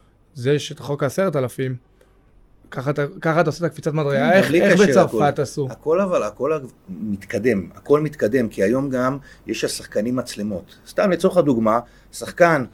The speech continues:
Speaker 2: רואים שההטיות שלו בבעיה, בום, לוקחים אותו
Speaker 1: נכון.
Speaker 2: לאימון הטיות. שחקן, רואים שהקואורדינציה שלו בבעיה, בום, מצמידים לו מישהו בקואורדינציה. פה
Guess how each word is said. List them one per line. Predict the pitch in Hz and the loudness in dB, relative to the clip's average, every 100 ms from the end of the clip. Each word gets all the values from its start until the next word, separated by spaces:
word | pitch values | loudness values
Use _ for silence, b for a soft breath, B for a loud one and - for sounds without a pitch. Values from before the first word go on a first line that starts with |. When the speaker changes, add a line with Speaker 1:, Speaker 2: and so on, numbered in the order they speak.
| b b | b b
Speaker 2:
רואים | 107 135 | 0 2
שההטיות | 139 147 127 123 113 104 104 95 110 - 107 156 | 0 0 2 4 2 0 -2 -4 -6 -2 0 2
שלו | 185 175 | 2 2
בבעיה, | 175 156 160 175 | 2 2 6 6
בום, | 160 120 135 107 | 6 4 2 2
לוקחים | 110 - 139 | -2 -2 0
אותו | 139 135 | 0 0
Speaker 1:
נכון. | |
Speaker 2:
לאימון | 113 113 120 | 0 2 0
הטיות. | 117 120 110 98 | -2 -2 -2 -4
שחקן, | - 107 - 151 151 | -6 -6 2 2 4
רואים | 127 135 | 2 0
שהקואורדינציה | 135 143 107 113 110 117 170 190 | 0 -2 -2 -2 0 2 0 0
שלו | 165 185 | -2 0
בבעיה, | 180 170 185 190 165 | 0 0 0 2 0
בום, | 123 151 120 104 | 0 0 0 -4
מצמידים | 113 - 127 139 | -8 -6 -4 -4
לו | 147 | -2
מישהו | 131 135 143 | -4 -6 -6
בקואורדינציה. | 113 - 104 104 98 98 95 | -8 -8 -8 -8 -10 -12 0
פה | 202 226 | 6 6